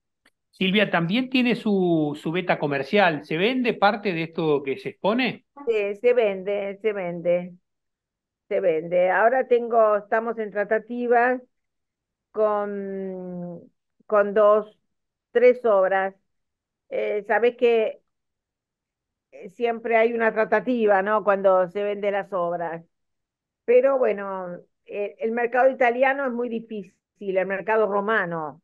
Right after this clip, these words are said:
Speaker 2: es muy difícil. Eh, este, pero esta, esta muestra tuvo mucho, mucho, mucho público. Eh, en la inauguración había más,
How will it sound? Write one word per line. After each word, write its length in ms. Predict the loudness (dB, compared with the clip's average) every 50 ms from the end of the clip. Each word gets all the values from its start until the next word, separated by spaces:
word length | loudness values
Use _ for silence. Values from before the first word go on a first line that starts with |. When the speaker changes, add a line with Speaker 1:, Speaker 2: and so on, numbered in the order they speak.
| _
Speaker 2:
es 100 | -12 -10
muy 140 | -8 -6 -4
difícil. 640 | -6 -6 -8 -10 -18 -20 -20 _ -18 -18 -18 -18 _ _ _ _ _ _ _ _ _ _ _ _ _ _ _ _ _ _ _ -8
Eh, 420 | -6 -4 -4 -2 -2 -4 -4 -4
este, 280 | -6 -6 -6 -2 -2 -2
pero 340 | 2 2 2 2 2 2 2
esta, 680 | 2 0 0 0 0 0 0 2 0 -2 -2 -4 -6
esta 260 | -6 -6 -4 -4 -4
muestra 420 | -4 -4 -6 -4 -4 -4 -4 -4 -2
tuvo 220 | 0 2 2 0
mucho, 560 | 0 -2 -4 -4 -4 -4 -2 0 0 0 -2
mucho, 300 | -4 -6 -12 -12 -14 -20 -20 -20 _ -8
mucho 280 | -8 -4 0 0 0 0
público. 800 | 0 -2 -2 -2 -2 -6 -6 -6 -2 0 0 0 0 -2 -8 _ _ _ _ _ _ _ _ _ _ _ _ _ _ _ _ _ _ _ _
Eh, 1200 | -10 -8 -6 -6 -4 -4 -4 -4 -2 -2 -2 -2 0 -2 -2 0 0 0 0 0 0 0 -2 -4 -4 -4
en 120 | -6 -4
la 80 | -4 -4
inauguración 720 | -4 -2 -2 -2 0 0 0 0 0 0 0 0 0 0 0
había 380 | -2 -2 -2 0 0 0 0 -2
más, 220 | -4 -6 -8 -10